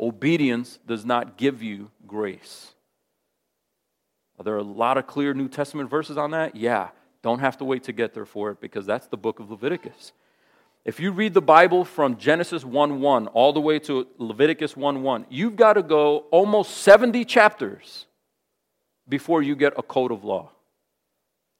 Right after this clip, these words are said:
That's Exodus twenty. What do you have all the way up to Exodus twenty? A big narrative of God establishing his relationship with the people that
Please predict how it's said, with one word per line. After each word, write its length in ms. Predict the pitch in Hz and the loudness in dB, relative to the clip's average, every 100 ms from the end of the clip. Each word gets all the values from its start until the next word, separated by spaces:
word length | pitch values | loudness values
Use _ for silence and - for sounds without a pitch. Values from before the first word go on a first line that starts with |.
| _ | _
That's 200 | 110 110 | -8 -4
Exodus 360 | 117 - 107 - | -6 -6 -16 -16
twenty. 400 | - 147 95 _ _ _ _ _ _ _ _ _ _ | -14 -14 -14 _ _ _ _ _ _ _ _ _ _
What 100 | 113 | -2
do 80 | 156 | 0
you 80 | 151 | 2
have 240 | 147 139 | 4 4
all 140 | 135 | 4
the 80 | 143 | 2
way 100 | 147 | 2
up 140 | 143 143 | 0 0
to 120 | 139 | -2
Exodus 300 | 139 143 135 | -2 -4 -10
twenty? 340 | - 170 117 - _ - | -8 -6 -6 -14 _ -2
A 100 | 120 | -2
big 400 | 117 - 165 175 | -2 4 6 6
narrative 640 | 160 170 190 165 120 117 | 4 6 6 6 2 0
of 100 | 113 | -2
God 240 | 113 131 143 | 2 4 2
establishing 540 | - 127 135 139 160 | 2 4 4 2 -6
his 120 | 160 | -6
relationship 580 | 139 139 180 160 143 139 | -4 0 0 -2 -10 -10
with 80 | 131 | -8
the 60 | |
people 340 | 120 143 151 160 | -6 -6 -4 -2
that 300 | 147 131 | -2 -2